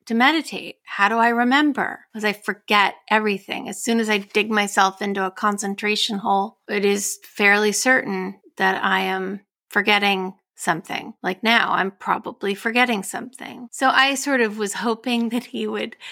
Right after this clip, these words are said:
say, "Well, you know, you just do the best you can, Aubrey. You just,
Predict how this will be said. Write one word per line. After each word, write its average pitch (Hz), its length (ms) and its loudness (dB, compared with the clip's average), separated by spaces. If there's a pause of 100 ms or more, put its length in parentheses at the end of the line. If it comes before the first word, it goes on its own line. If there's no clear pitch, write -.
(120)
say, 220 580 2
"Well, 453 400 4
you 370 80 6
know, 320 380 4
you 254 180 0
just 262 480 -2
do 262 240 2
the 262 120 -2
best 262 360 2
you 269 80 0
can, 294 460 0
Aubrey. 196 460 2
You 240 160 -2
just, 220 520 0